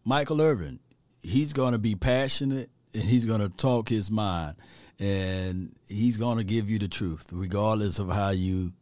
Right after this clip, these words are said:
want to receive it. He's gonna spit it out at you. And those two guys right there, they gonna leak some information. Shout out to him. Shout out to one oh five point three The Fan, Sean and R J.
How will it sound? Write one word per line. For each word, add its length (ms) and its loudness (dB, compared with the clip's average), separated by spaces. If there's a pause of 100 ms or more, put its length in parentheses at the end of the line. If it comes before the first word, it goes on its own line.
want 440 -4
to 240 -4
receive 480 -4
it. 200 -6 (160)
He's 200 -4
gonna 260 -4
spit 360 -6
it 140 -10 (240)
out 300 0
at 220 -4
you. 340 -6 (360)
And 440 2
those 320 4
two 220 4
guys 480 2
right 300 -4
there, 320 -8 (120)
they 240 0
gonna 300 2
leak 320 2
some 220 2
information. 580 2
Shout 260 2
out 180 0
to 100 -4
him. 260 -2
Shout 200 -4
out 100 -2
to 80 -8
one 160 -2
oh 100 0
five 320 -2
point 220 -4
three 160 -4
The 80 -6
Fan, 320 -4
Sean 280 -4
and 120 -4
R 180 0
J. 300 -4